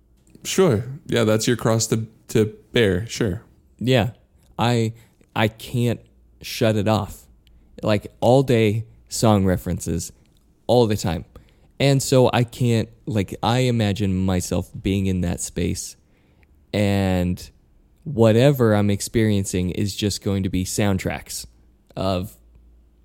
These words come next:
Speaker 2: stuff
Speaker 1: That's incredible.
Speaker 2: pl-, playing
Speaker 1: That
Speaker 2: in
Speaker 1: is
Speaker 2: my
Speaker 1: awesome.
Speaker 2: brain.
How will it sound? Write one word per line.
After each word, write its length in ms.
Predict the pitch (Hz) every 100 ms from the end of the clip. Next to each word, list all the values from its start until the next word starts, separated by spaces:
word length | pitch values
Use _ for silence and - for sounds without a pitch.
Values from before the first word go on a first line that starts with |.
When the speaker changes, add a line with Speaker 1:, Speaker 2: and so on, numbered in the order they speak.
| _ _ _ _ -
Speaker 2:
stuff 260 | - - 101
Speaker 1:
That's 80 | 90
incredible. 560 | 95 98 98 90 90 90
Speaker 2:
pl-, 100 | - -
playing 220 | 131 107
Speaker 1:
That 40 | 101
Speaker 2:
in 20 |
Speaker 1:
is 40 | 95
Speaker 2:
my 60 | 87
Speaker 1:
awesome. 80 | 98
Speaker 2:
brain. 360 | 92 85 101